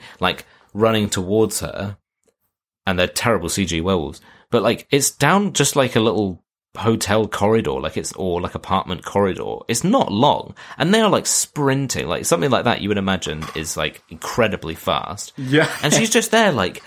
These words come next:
Speaker 1: brrr, brrr, brrr, brrr, brrr,
Speaker 2: And she's
Speaker 1: brrr,
Speaker 2: like,
Speaker 1: with
Speaker 2: "I
Speaker 1: her
Speaker 2: missed a
Speaker 1: fucking,
Speaker 2: bit
Speaker 1: like,
Speaker 2: here, I'll
Speaker 1: fully
Speaker 2: go
Speaker 1: auto,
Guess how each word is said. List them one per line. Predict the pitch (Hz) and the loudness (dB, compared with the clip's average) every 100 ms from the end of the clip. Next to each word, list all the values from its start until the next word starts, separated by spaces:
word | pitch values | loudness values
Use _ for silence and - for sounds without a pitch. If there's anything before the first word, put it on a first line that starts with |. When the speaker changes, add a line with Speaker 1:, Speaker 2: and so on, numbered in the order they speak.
| - - | -14 -8
Speaker 1:
brrr, | 123 147 156 156 147 143 | -2 0 0 0 0 -2
brrr, | |
brrr, | - - 214 143 139 151 151 - 151 - 214 - | -6 0 2 2 0 0 2 2 0 -2 -2 0
brrr, | - 143 139 143 143 143 147 156 131 - 135 - - 139 - - | 0 0 -2 -2 -2 -2 -2 -2 -4 -6 -10 -8 -6 -8 -8 -8
brrr, | 147 147 147 147 | -6 -4 -2 0
Speaker 2:
And | 139 | 0
she's | 143 | 2
Speaker 1:
brrr, | 135 | 4
Speaker 2:
like, | 120 | 4
Speaker 1:
with | 123 | 4
Speaker 2:
"I | |
Speaker 1:
her | 139 | 4
Speaker 2:
missed | 143 | 4
a | 151 | 2
Speaker 1:
fucking, | 120 | 2
Speaker 2:
bit | 123 | 2
Speaker 1:
like, | 110 | 4
Speaker 2:
here, | 110 104 | 4 4
I'll | |
Speaker 1:
fully | 110 120 | 4 4
Speaker 2:
go | 110 | 4
Speaker 1:
auto, | 107 101 | 2 2